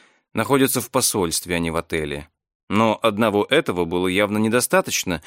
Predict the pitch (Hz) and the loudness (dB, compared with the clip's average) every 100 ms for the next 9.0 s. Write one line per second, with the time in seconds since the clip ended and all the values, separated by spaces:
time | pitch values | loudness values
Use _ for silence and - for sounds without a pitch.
0 | - - - 127 110 98 113 131 156 - | -14 -6 -2 0 0 0 0 0 -2 -2
1 | - - 110 - 110 - 110 123 139 - | -4 -2 -4 -2 -2 -2 0 2 2 0
2 | 107 95 - 90 90 92 113 - - - | -4 -4 -4 -2 0 0 -2 -6 -14 -2
3 | 113 113 104 87 87 95 - 110 113 110 | 2 4 4 2 -2 -6 -4 -2 0 0
4 | 131 139 170 - 92 73 73 _ _ _ | 0 2 2 0 -2 -6 -10 _ _ _
5 | _ _ _ - 123 170 160 160 147 143 | _ _ _ 0 4 6 6 4 4 4
6 | 143 165 135 - 139 - 123 127 113 104 | 4 4 2 2 2 0 -2 0 0 2
7 | 139 - - 143 131 117 - 113 107 135 | 2 2 0 2 2 0 -2 0 0 0
8 | - 113 - 107 120 107 104 135 131 90 | 0 0 0 -2 -2 -4 -2 2 2 0